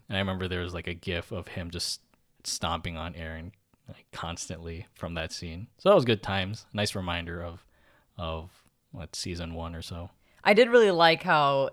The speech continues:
Speaker 2: Eren, you know, Levi said all this nasty stuff to him, like, "You look like shit," basically.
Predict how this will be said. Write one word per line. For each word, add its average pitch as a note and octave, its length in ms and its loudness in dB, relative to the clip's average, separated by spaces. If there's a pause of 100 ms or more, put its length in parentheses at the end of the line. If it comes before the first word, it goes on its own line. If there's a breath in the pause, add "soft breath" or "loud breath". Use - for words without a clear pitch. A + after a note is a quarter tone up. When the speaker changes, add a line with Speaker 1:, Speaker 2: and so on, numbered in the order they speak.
Speaker 2:
Eren, C#3+ 520 -2
you D#3+ 120 -4
know, C#3 180 2
Levi D3+ 440 4
said C#3 440 -2
all C#3+ 160 0
this C#3 180 -4
nasty C#3 320 -4
stuff C3+ 280 -2
to D#3 80 -4
him, C#3 240 -2
like, C3 240 -6
"You D3 160 -4
look C#3+ 160 -4
like C3 180 0
shit," C#3 240 0
basically. D3 580 -2